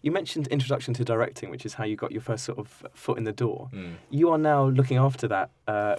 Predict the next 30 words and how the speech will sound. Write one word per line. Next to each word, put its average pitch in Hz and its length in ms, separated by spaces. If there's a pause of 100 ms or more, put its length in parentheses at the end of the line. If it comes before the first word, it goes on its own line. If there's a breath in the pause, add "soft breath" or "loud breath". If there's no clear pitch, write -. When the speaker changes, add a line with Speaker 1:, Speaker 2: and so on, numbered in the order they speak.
(100)
Speaker 1:
'cause 120 100
it's 110 140
still 123 140
happening 123 280
at - 60
the 107 80
Young 101 180
Vic. 110 240
You 139 280
are 117 300
the 117 280
director 110 420
looking 113 260
after 110 240
the 107 140
young 117 360
directors 110 500
on 110 160
the 113 80
introduction 107 380
to 110 100
directing 104 360
course. - 300 (300 loud breath)
Does 139 100
that 185 160
come 180 160
with 147 140
a - 20
sense 131 260
of 120 240